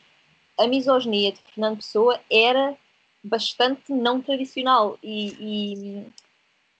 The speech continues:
e, e uma das, uma das, das coisas que espelha isso muito bem é que, hum, há uma, uma frase que ele di-, em que ele diz que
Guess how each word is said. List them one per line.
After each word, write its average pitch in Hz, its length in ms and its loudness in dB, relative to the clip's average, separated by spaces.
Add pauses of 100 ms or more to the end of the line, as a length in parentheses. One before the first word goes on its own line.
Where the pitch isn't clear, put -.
(640)
e, 220 260 -12
e 240 60 -10
uma 247 160 2
das, 233 320 2
uma 220 260 -4
das, 208 560 2
das 196 260 -4
coisas 208 240 -2
que - 60 0
espelha 208 300 0
isso 214 180 -8
muito 208 180 -6
bem 226 260 2
é 220 40 -4
que, 214 500 -8 (720)
hum, 190 360 -10 (200)
há 214 220 6
uma, 208 520 0
uma 220 180 -8
frase 247 400 0
que 233 80 -2
ele 220 240 -4
di-, - 180 -20
em 214 100 -4
que 208 140 -4
ele 208 160 -4
diz 220 280 -8
que 220 460 -6